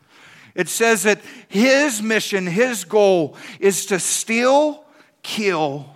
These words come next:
and destroy. Do you see the difference there? One, Jesus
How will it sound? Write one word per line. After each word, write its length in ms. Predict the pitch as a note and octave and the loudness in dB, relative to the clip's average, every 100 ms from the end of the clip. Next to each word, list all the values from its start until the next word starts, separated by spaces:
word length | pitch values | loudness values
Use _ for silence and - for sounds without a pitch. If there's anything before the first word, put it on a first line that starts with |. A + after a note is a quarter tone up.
| _ | _
and 200 | - F3 | -8 -4
destroy. 680 | E3+ E3 - E3 D#3+ C3+ A2+ - _ _ _ _ _ _ _ _ _ _ _ _ _ _ _ _ _ _ _ _ _ _ _ _ _ _ _ _ _ _ _ _ _ _ - | -4 -4 -6 -6 -4 -4 -8 -20 _ _ _ _ _ _ _ _ _ _ _ _ _ _ _ _ _ _ _ _ _ _ _ _ _ _ _ _ _ _ _ _ _ _ -16
Do 60 | |
you 40 | C3+ | -8
see 160 | - | -6
the 100 | C#4 | -6
difference 480 | B2 D3+ - G3 G3 | -6 -8 -6 -8 -8
there? 300 | - G#3+ A3+ _ _ _ _ _ _ _ _ _ _ _ _ _ _ _ _ _ _ _ _ _ _ _ _ _ | -10 -10 -10 _ _ _ _ _ _ _ _ _ _ _ _ _ _ _ _ _ _ _ _ _ _ _ _ _
One, 460 | D3 F3+ G3+ F3 C#3 | -8 -2 0 -2 -6
Jesus 800 | C3+ F#3+ D3+ D3 C3 - - | -12 -10 -6 -6 -6 -6 -10